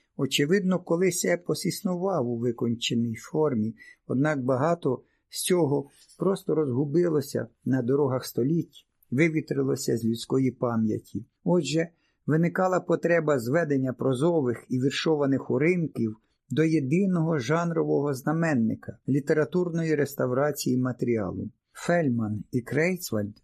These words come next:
довго шукали найвідповіднішу форму,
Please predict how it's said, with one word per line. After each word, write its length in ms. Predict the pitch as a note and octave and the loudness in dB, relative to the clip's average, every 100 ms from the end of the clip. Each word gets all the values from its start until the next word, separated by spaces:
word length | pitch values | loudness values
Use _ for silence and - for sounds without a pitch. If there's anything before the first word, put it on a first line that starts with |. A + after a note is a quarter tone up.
| _ | _
довго 460 | A#2+ D3 F3 A2+ A2+ | -2 0 2 0 -4
шукали 760 | - A#2+ - A#2 G#2 G2+ F#2+ - - | -2 -4 -2 -2 0 -2 -4 -6 -2
найвідповіднішу 1160 | C#3 B2+ A#2+ B2 - A#2+ D#3 D3 C#3 C3+ - - - | 0 0 -2 -4 -2 0 0 -2 -4 -6 -6 -10 -2
форму, 500 | B2+ G#2 F2+ F#2 | 0 0 -2 -6